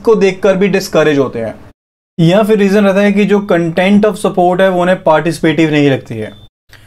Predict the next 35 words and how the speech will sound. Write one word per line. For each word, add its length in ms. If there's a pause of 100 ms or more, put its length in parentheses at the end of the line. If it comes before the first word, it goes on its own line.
(280)
तो 60
ये 120
कुछ 200
reasons 460
हैं 180
जिसके 300
कारण 540
जो 200
एमएसएमई 420
से 80
उनको 240
पता 260
तो 80
होता 140
है 60
कि 80
उन्हें 360 (420)
इस 160
तरह 160
की 100
services 580
की 280
ज़रूरत 360
है, 80
इस 100
तरह 140
की 140
requirements 520
हैं, 200 (440)
लेकिन 560
वो 220
उन्हें 240
अपनाती 500
नहीं 260
है। 100